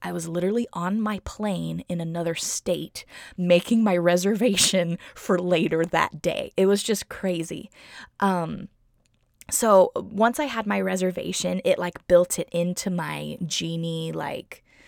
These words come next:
I guess, agenda schedule for the day. Not that it, like,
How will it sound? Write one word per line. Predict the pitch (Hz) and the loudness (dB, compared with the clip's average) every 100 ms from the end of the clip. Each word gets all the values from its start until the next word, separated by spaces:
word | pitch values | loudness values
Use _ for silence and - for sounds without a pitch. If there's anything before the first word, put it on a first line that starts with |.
| - - - | -20 -20 -12
I | 175 | -6
guess, | 190 - | -4 -4
agenda | 180 - 160 165 175 | -6 -8 -8 -2 -2
schedule | - - 175 156 190 208 | -2 -6 -8 -6 -6 -4
for | 240 - | -6 -8
the | 294 | -10
day. | - 294 302 311 - - - | -8 -6 -6 -8 -14 -14 -6
Not | 359 | -2
that | 240 | 0
it, | 185 | 0
like, | 175 - | -2 -6